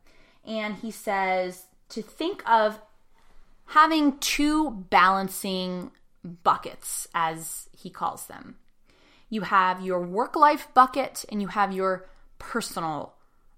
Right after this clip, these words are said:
life bucket. And you have both of these, and you're trying to, you know, find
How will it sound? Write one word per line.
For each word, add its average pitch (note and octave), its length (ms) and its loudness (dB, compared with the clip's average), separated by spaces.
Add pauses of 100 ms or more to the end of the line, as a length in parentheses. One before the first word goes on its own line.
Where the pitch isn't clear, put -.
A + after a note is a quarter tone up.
life D#3 540 -10 (380)
bucket. - 560 -6 (160)
And F3+ 280 -8
you F#3 60 -10
have G3+ 380 0
both A#3+ 300 0
of F#3 120 -10
these, E3+ 460 -10 (600)
and F#3+ 480 -2
you're G3+ 260 -4 (100)
trying D#4 480 2
to, A#3 880 -6
you - 140 -6
know, F3+ 440 -4 (800)
find F#3 960 -2